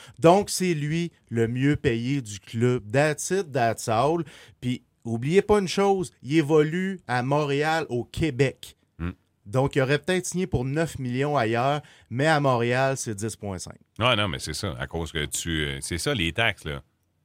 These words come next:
Speaker 2: Tu sais,
Speaker 1: C'est ça.
Speaker 2: T V Q,
Speaker 1: Les,
Speaker 2: tu vis au
Speaker 1: l'impôt,
Speaker 2: Québec,
Speaker 1: tout ça.
Speaker 2: puis l'autre, T P S, tu payes en sa-, en tout cas, euh, il y a <laughs> une preuve tangible qu'on a obtenue, euh, du, euh, manque de pu-, du punch du Canadien. Pourquoi ?
Speaker 1: Ben parce que là,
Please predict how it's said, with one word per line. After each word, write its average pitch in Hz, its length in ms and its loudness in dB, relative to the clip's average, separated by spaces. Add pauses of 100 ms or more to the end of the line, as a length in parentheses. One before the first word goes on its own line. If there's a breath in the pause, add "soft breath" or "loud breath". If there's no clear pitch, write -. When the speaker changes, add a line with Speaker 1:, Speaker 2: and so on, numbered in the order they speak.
(140)
Speaker 2:
Tu 98 80 -2
sais, 98 180 2
Speaker 1:
C'est 85 80 2
ça. 92 100 -2
Speaker 2:
T 92 180 2
V 87 220 0
Q, - 20 -4
Speaker 1:
Les, 117 520 2
Speaker 2:
tu 95 80 0
vis 92 180 4
au 135 60 8
Speaker 1:
l'impôt, 123 100 2
Speaker 2:
Québec, 110 400 2
Speaker 1:
tout - 60 -8
ça. 131 80 -4
Speaker 2:
puis 98 80 0
l'autre, 110 260 -2
T 107 100 0
P 104 140 -2
S, 113 200 0
tu - 140 -6
payes 110 260 2
en 95 140 -2
sa-, - 160 -12 (460)
en 110 60 4
tout - 100 -2
cas, - 60 -2 (260 loud breath)
euh, 151 640 6
il 151 80 -8
y 151 80 2
a 180 200 2 (100)
<laughs> - 80 0
une 175 260 2
preuve 175 420 0
tangible 180 640 2
qu'on 135 200 0
a 135 60 4
obtenue, 131 520 -2
euh, 117 100 0
du, 98 240 0
euh, 107 60 2
manque 139 260 0
de 110 80 4
pu-, 147 460 2
du 98 160 -4
punch 165 580 0
du 87 200 -2
Canadien. 98 520 2
Pourquoi ? 117 380 0 (420)
Speaker 1:
Ben 123 160 0
parce - 240 -4
que 190 100 0
là, 208 160 2